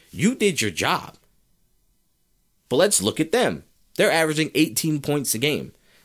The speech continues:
Ooh, that's rough. That's a lot of pressure on your defense.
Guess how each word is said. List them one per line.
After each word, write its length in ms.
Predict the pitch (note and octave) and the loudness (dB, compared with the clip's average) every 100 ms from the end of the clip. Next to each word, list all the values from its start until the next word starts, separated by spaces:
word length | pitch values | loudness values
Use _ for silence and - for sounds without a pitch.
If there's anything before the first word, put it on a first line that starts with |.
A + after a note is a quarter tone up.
| _ - | _ -4
Ooh, 180 | D#4 - - - _ _ | 0 0 -4 -12 _ _
that's 240 | G#3+ C4 - | -2 0 -2
rough. 560 | D#2 G#3 - - - _ _ _ _ - | 0 0 0 -6 -8 _ _ _ _ -4
That's 240 | A3+ A#3 | -2 0
a 60 | G2+ | 0
lot 600 | G2 G#2+ C#3+ E3+ D3+ D#3 | -2 -4 -2 -2 0 -2
of 120 | A#2+ | -2
pressure 440 | D3 A#2 - C#3 | -2 0 0 -2
on 240 | E2 F#2 G#2 | -4 -4 -2
your 120 | C#3 | -4
defense. 680 | C#3 G#3 - F2+ A#1 - | -2 -2 -2 -4 -8 -12